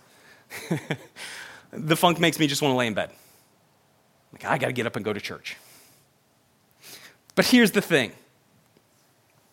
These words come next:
If I tell you that I love coming to church every Sunday, I am not lying to you one bit. Because the reality is, I know even when I come in with the funk, and I'm not feeling it,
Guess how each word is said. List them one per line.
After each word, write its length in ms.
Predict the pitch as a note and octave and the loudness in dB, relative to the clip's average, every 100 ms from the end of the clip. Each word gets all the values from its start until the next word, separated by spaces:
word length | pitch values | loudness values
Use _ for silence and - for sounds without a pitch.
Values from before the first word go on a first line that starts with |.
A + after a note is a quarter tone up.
| _ _ _ _ _ _ _ _ _ _ _ | _ _ _ _ _ _ _ _ _ _ _
If 100 | D3 | 0
I 100 | D3+ | 2
tell 220 | D3 - C#3+ | 4 2 0
you 160 | D#3 | 0
that 100 | C#3+ | 0
I 80 | C3 | 2
love 280 | C3 A#2 B2 | 2 2 0
coming 240 | C#3 B2+ | -4 -6
to 60 | A2+ | -6
church 260 | - A#2 A#2 | -8 -8 -8
every 160 | G#2+ | -10
Sunday, 380 | - G#2 G#2 B2 _ _ _ _ - | -8 -8 -6 -8 _ _ _ _ -2
I 80 | C3+ | 0
am 140 | A2 | 0
not 240 | A2+ A#2 | 0 -2
lying 340 | G#2 G#2 A2+ A2 | -4 -4 -4 -6
to 140 | - | -10
you 140 | G#2 G2 | -10 -8
one 240 | G2+ F#2+ | -8 -10
bit. 260 | F#2 F2+ - - _ _ _ _ _ _ _ _ _ _ _ - - | -10 -12 -12 -20 _ _ _ _ _ _ _ _ _ _ _ -20 -10
Because 260 | C#3+ E3 C#3 | -4 -2 0
the 80 | C#3+ | 2
reality 540 | C#3+ C3+ D3+ D3 C3 | 4 6 6 6 4
is, 220 | C3 C#3 | 2 2
I 120 | C3+ C3 | 0 0
know 300 | A#2+ C3 C3 | 0 0 -2
even 240 | C3+ C#3 | -2 -4
when 120 | C3 | -4
I 80 | A#2+ | -4
come 260 | - B2 B2 | -4 -4 -4
in 140 | B2 | -4
with 140 | A#2 | -8
the 60 | - | -10
funk, 520 | - A#2+ A#2+ C3 - _ _ _ _ _ _ _ _ _ _ _ _ _ - | -8 -6 -4 -6 -16 _ _ _ _ _ _ _ _ _ _ _ _ _ -8
and 100 | C3+ | -2
I'm 120 | D#3+ | 0
not 180 | D#3 - | 0 -2
feeling 400 | - D3 D3+ D#3+ | -4 -2 0 0
it, 240 | F3 - | -4 -8